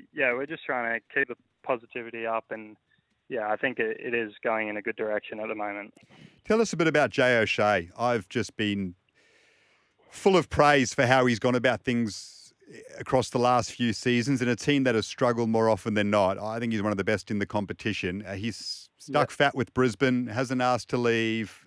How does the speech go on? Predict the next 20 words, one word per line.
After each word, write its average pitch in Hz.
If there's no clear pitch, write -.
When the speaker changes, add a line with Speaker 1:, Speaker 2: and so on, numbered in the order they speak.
Speaker 2:
seems 127
to 117
apply 127
himself 123
a 113
hundred 120
percent 120
every 113
game 107
and 117
perform 120
at 107
a 107
very 104
high 101
level. 101
Can 143
you 143
talk 190
about 156